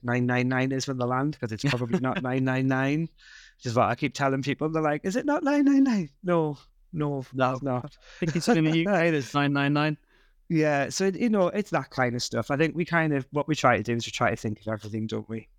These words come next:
Speaker 2: Yeah, we try and make it as easy and hassle-free as possible. And as you said, the duty office is always there. So, I mean, they've had to deal, deal with some weird things over the years, uh, and some just things that you just can't plan for.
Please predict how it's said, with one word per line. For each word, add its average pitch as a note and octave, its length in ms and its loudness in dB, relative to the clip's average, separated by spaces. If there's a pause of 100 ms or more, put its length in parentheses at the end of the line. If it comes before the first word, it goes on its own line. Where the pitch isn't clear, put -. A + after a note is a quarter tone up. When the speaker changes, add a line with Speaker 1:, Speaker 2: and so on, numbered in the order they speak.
(140)
Speaker 2:
Yeah, C#4 180 6
we A#3+ 60 2
try D4 160 2
and B3 80 6
make A#3 180 2
it F3 60 2
as E3 180 -2
easy F3 340 2
and C#3+ 120 0
hassle-free D3 560 -2
as C#3 100 -2
possible. C#3+ 440 -2
And D3 100 2
as C3 80 -4
you C#3 60 -6
said, C#3+ 260 0
the C3+ 80 -2
duty D#3 360 0
office C3+ 320 -2
is C3 140 -4
always C3 320 0
there. C3+ 220 0
So, C3 340 -2
I - 320 -16
mean, C3+ 140 0
they've D3+ 180 4
had B2+ 220 -4
to - 140 -10
deal, C#3 440 2
deal D3+ 160 4
with B2+ 220 -2
some A#2 420 -4 (180)
weird C#3+ 440 2
things B2+ 340 0
over B2+ 240 0
the B2 100 0
years, C3+ 440 0
uh, B2+ 280 -4
and B2+ 240 -2
some C3+ 240 0
just - 280 -6 (420)
things E3 220 2
that D#3+ 100 -2
you C#3+ 60 -4
just G3+ 180 -2
can't D3 240 0
plan D3 320 0
for. A#2+ 320 -2